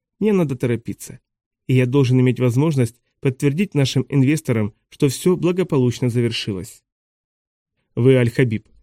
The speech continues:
сказал Недертон бородатому, все еще не вполне в это веря. "Главный мусорщик". Поминарий глянул на него. "Этот субъект мне совершенно не нравится.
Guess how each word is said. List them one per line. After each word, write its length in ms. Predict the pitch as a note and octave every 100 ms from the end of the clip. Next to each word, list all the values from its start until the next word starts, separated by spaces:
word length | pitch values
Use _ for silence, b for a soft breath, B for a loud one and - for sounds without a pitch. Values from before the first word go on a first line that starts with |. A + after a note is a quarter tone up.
| _
сказал 300 | - C3 B2
Недертон 460 | B2 D3+ C3+ A#2+ A#2+
бородатому, 600 | B2 B2 D3+ B2+ A2 G#2 _ _
все 160 | -
еще 240 | G#3 - D3
не 160 | D#3
вполне 360 | - C#3+ C3 A#2
в 40 |
это 160 | A2+ B2+
веря. 320 | A2 F#2+ G2+ _ _ _ _ _ _
"Главный 360 | C3+ C3+ A#2+ B2+
мусорщик". 560 | C3+ - G#2+ - - - _ _ _ _ _ _ _ _ _
Поминарий 380 | - C3 G#3 A3
глянул 300 | D#3 B2 A#2+
на 100 | A#2+
него. 320 | B2 G2+ - _ _ _ _ _ _
"Этот 260 | A3 G#3 G3+
субъект 380 | - F#3 A3+ -
мне 120 | C#3+
совершенно 500 | - E3+ F3 - A3+
не 120 | G#3+
нравится. 480 | G3 A#2+ G#2 - -